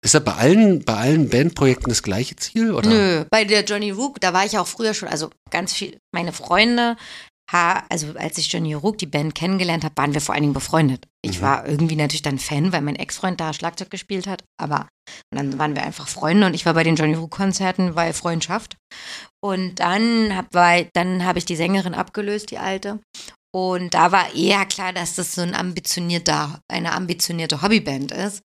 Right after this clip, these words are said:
Speaker 2: und da auch die großen Zeiten von möglichen, keine Ahnung, Plattendeals und so weiter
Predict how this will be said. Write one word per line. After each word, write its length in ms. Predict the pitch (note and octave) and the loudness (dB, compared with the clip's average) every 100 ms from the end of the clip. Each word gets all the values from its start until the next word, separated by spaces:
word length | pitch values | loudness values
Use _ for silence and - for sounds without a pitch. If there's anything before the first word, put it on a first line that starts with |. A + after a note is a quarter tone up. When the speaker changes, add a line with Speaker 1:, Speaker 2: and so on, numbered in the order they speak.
| - - - - | -14 -14 -14 -6
Speaker 2:
und 260 | F#3+ F3+ | -4 0
da 220 | E3 D#3+ G#3 | 2 4 4
auch 160 | G3 | 2
die 160 | - F#3+ | 2 -2
großen 460 | D#3 F3+ G3+ G#3 | 2 4 4 2
Zeiten 440 | G#3 F#3 F#3 F#3+ G3+ | 2 2 2 0 -4
von 240 | G3+ F3 | -4 -2
möglichen, 680 | E3+ F#3 F#3+ F#3 F#3 E3+ E3 - _ _ _ | -4 -6 -6 -6 -4 -4 -6 -10 _ _ _
keine 200 | - F3+ | -4 2
Ahnung, 200 | F3 F3 | 4 4
Plattendeals 680 | E3+ F#3 F#3 F#3 F#3 F3+ F3+ | 4 0 0 -2 0 -2 -2
und 120 | F3+ | -10
so 120 | E3+ D#3+ | -10 -8
weiter 280 | E3 E3+ | -6 -8